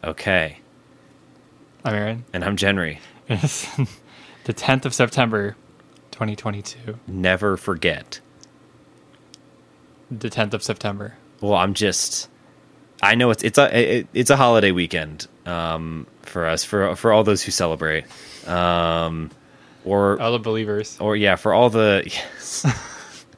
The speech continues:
Speaker 1: <laughs> For all those who observe, I guess, is the better, is maybe the better way to put that. Um, <laughs> I know I'm having, um,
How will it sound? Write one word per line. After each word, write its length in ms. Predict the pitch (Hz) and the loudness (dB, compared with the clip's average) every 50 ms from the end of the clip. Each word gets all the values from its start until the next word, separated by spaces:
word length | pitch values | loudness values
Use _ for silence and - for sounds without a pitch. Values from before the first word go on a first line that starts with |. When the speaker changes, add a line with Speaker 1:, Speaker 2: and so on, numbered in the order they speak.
| _ - | _ -8
Speaker 1:
<laughs> 180 | - - - - - - - 285 294 - | -6 -6 -6 -6 -8 -10 -10 -10 -10 -10
For 180 | - - 156 165 | 0 4 6 8
all 140 | 139 139 151 | 8 8 8
those 220 | 160 170 160 - | 6 4 4 4
who 100 | 156 151 | 6 6
observe, 640 | 135 104 101 95 98 110 107 104 95 85 80 - - - | 6 4 4 2 4 6 6 8 6 6 2 -2 -4 0
I 140 | 95 101 104 | 0 0 2
guess, 280 | 98 104 95 95 - - | 4 4 4 4 2 0
is 80 | 101 - | -2 -2
the 100 | - 110 | -2 -4
better, 340 | 95 92 107 98 95 98 98 | 2 2 4 4 4 4 4
is 160 | 98 104 95 | 2 2 2
maybe 240 | 117 113 107 104 110 | 2 4 4 4 2
the 100 | 101 107 | 2 2
better 240 | 92 107 101 95 98 | 2 2 2 2 2
way 120 | 95 95 | 2 0
to 80 | 92 90 | 0 0
put 240 | - 117 101 - | 0 0 0 2
that. 280 | - 95 90 87 82 - - - - - - - - - | 2 2 2 0 -2 -4 -10 -16 -18 -18 -18 -20 -18 -6
Um, 560 | - 95 101 95 95 95 95 95 95 98 107 120 - - - - - - - - - - - _ _ _ - - - - _ _ | 0 2 4 6 6 6 6 4 2 2 2 0 0 0 -4 -10 -14 -18 -18 -20 -20 -20 -20 _ _ _ -20 -20 -20 -20 _ _
<laughs> 920 | - - - _ - _ _ - - - - - - - - - - - | -20 -20 -20 _ -20 _ _ -14 -12 -10 -10 -10 -10 -12 -14 -14 -4 0
I 140 | 104 110 | 2 4
know 160 | 110 117 117 110 | 4 6 6 6
I'm 140 | 110 110 | 4 4
having, 440 | 104 104 117 113 104 113 110 101 98 | 4 2 2 2 2 0 0 0 0
um, 520 | 92 90 87 85 85 82 82 80 80 80 | 2 2 2 2 2 2 0 -2 -4 -6